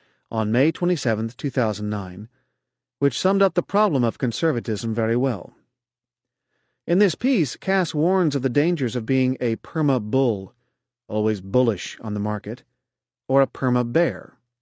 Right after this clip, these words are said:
always negative on the market. He wrote, "I have often written that both perma bears and perma bulls are attention getters, not money makers.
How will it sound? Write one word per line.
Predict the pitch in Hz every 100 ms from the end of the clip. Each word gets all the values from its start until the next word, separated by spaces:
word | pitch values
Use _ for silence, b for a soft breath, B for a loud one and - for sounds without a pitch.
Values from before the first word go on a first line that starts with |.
| _
always | - 113 104 101
negative | 127 151 147 98 98 - _ _
on | 113
the | 107
market. | 92 90 - - - _ _ _ _ _ _ _ _ _ _ _ _ _ _
He | - 143
wrote, | 147 139 - - _ _ _ _ _ _ _ _ _ _ _ _ _ _ _ _ -
"I | 131
have | 143
often | 170 214 240 170
written | 139 147 120
that | 120
both | 117 123 -
perma | - 190 190
bears | 147 139 139 131 123
and | 113
perma | - 143 127
bulls | 110 113 113 110 104
are | 120
attention | 110 - 117 104 107
getters, | 104 104 101 98 - _ -
not | 120 120
money | 120 113 107
makers. | 104 98 - 92 -